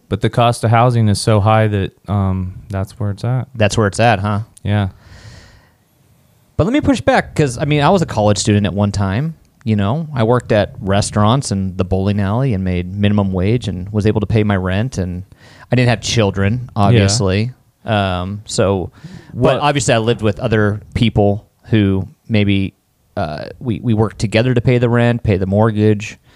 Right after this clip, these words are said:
Speaker 1: Yeah.
Speaker 2: Um, yeah, I don't know. Maybe that's kinda why, where I'm coming from. I, I also, let's be honest, I had privileges of parents that also paid for a lot of other things, you know, um,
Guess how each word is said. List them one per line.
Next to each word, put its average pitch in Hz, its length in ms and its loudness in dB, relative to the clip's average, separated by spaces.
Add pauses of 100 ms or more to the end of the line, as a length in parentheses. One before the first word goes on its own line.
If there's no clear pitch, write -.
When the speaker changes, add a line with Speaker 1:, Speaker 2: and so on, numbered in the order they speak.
Speaker 1:
Yeah. 104 300 -4
Speaker 2:
Um, 92 500 2 (680)
yeah, 160 420 2
I 117 60 -2
don't 175 160 2
know. 123 280 2 (220)
Maybe 165 160 4
that's 170 140 4
kinda 147 180 0
why, 123 220 2
where 120 200 2
I'm 110 100 0
coming 120 240 0
from. 92 340 -2 (180)
I, 113 180 0 (640)
I 135 140 2
also, 151 440 2
let's 123 180 0
be 120 180 -2
honest, 110 260 2
I 104 60 4
had 101 320 4 (120)
privileges 104 640 0
of 92 380 -2
parents 101 420 2
that 101 120 0
also 92 220 -2
paid 98 220 -2
for 123 100 0
a 120 60 2
lot 151 140 2
of 196 60 -2
other 254 180 4
things, 65 460 -8
you - 100 -10
know, - 300 -10
um, 67 360 -4